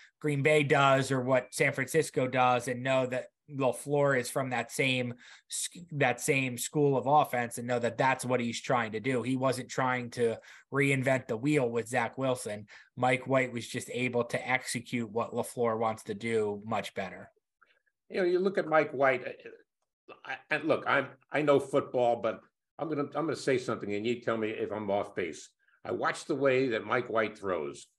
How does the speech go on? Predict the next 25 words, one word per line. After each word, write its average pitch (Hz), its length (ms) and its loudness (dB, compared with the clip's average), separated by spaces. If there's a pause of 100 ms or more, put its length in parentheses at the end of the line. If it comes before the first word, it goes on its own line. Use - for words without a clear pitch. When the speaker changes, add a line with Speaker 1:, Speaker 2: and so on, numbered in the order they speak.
(140)
Speaker 2:
I 92 80 -4
watch 104 360 -6
the 147 100 0
way 135 340 4
that, 123 400 -2
uh, 107 240 2 (260)
that, 92 220 -6 (100)
uh, 107 80 -8
Zach 123 340 -2
Wilson 113 360 -2
throws. 90 400 -4 (380)
There's 214 180 8
a 180 80 0
significant 127 720 -4
difference. - 520 -4 (840)
Mike 180 220 0
White 123 380 2
last 135 300 2
week, 139 120 0
and 98 140 -4
watching 135 360 -4
him 135 140 -2
throw 135 220 0
the 131 80 0
ball, 127 400 2